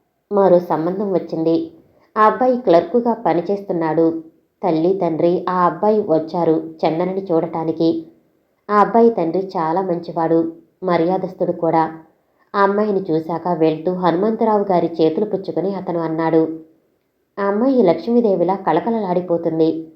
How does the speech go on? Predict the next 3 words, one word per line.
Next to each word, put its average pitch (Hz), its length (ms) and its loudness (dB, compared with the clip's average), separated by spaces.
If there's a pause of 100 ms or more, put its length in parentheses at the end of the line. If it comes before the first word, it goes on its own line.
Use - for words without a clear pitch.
(560)
లక్ష్మీదేవి 226 760 2
అందమైందే 208 600 -2
కానీ 180 460 0